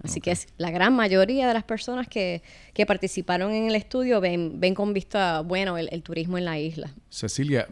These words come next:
Speaker 2: ¿nos puedes explicar un poquito cómo se hizo el estudio?
Speaker 1: Pues mira, el estudio se hizo un sondeo por teléfono y online. Se hizo la mitad y mitad y se, se, se le preguntaron a través de la isla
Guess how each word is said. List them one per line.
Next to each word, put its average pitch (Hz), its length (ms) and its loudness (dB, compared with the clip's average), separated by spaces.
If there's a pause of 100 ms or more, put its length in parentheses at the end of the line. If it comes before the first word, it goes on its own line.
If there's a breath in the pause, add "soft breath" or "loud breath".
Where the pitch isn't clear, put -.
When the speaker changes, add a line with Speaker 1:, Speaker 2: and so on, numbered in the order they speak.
(120)
Speaker 2:
¿nos 104 140 -4
puedes 123 260 -2
explicar 143 360 -4
un 135 80 -2
poquito 127 340 -6
cómo 113 320 0
se 120 180 -6
hizo 110 360 -6
el 107 60 -10
estudio? 95 360 -12 (560 loud breath)
Speaker 1:
Pues 240 140 6
mira, 214 180 6
el 196 160 6
estudio 214 380 2
se 294 260 4
hizo 294 320 2
un 202 380 2
sondeo 240 680 6
por 208 180 0
teléfono 311 540 2 (100)
y 202 200 0
online. 175 500 0
Se - 140 -10
hizo 190 240 -2
la 196 100 2
mitad 202 300 0
y 202 60 2
mitad 277 340 0
y 254 100 2
se, 170 500 0 (540 loud breath)
se, 180 800 2
se 202 140 0
le 196 80 4
preguntaron 196 480 0
a 208 60 -2
través 226 280 2
de 247 80 0
la 226 140 4
isla 180 440 0